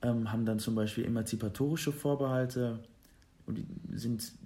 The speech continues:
tendenziell auch generell eher religionskritischer, ähm, und vertreten laizistische Vorstellungen.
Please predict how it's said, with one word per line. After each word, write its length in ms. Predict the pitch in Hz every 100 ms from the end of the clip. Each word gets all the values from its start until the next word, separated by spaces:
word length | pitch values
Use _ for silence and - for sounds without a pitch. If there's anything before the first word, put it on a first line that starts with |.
| -
tendenziell 640 | 123 127 120 - 123 117
auch 260 | - 104 -
generell 460 | 120 139 135 139 -
eher 160 | 127 127
religionskritischer, 1500 | 123 120 127 135 131 - - - 135 143 143 143 143 143 143 - - - _ _ _ _ _ _ -
ähm, 500 | 113 113 113 110 110 -
und 260 | 117 120 110
vertreten 540 | - 120 - 110 117
laizistische 720 | 104 110 110 120 - 113 113
Vorstellungen. 800 | - 117 127 156 165 180 185